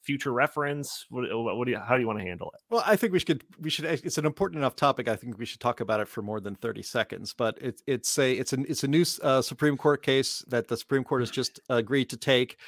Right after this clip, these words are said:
Speaker 2: and it could put into jeopardy the so-called Chevron, Chevron doctrine, which, uh, has ceded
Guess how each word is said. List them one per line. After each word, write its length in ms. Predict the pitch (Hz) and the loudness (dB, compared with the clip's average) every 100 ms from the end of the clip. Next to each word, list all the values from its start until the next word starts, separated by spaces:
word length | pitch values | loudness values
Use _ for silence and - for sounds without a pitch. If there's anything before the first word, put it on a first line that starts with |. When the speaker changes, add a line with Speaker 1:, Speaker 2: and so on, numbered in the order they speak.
| - - | -20 -14
Speaker 2:
and 140 | - 131 | 0 0
it 100 | 139 | 4
could 240 | 160 147 | 4 4
put 220 | - 170 | 6 6
into 280 | 170 147 - | 6 2 2
jeopardy 640 | 127 151 143 139 131 127 123 | 6 6 8 6 6 4 2
the 120 | 120 | 0
so-called 420 | - 131 139 117 | 2 4 6 4
Chevron, 540 | - 165 135 127 104 - _ - - | 4 2 4 2 -2 -10 _ -20 2
Chevron 400 | 175 151 127 113 | 4 8 8 10
doctrine, 480 | 117 - 120 113 101 | 6 6 0 0 0
which, 500 | 123 117 - - - _ - _ _ | 2 4 2 -2 -4 _ -20 _ _
uh, 240 | 123 113 110 | 4 6 6
has 260 | 135 123 | 4 4
ceded 680 | - - 196 185 127 117 117 | 2 2 4 6 6 4 -4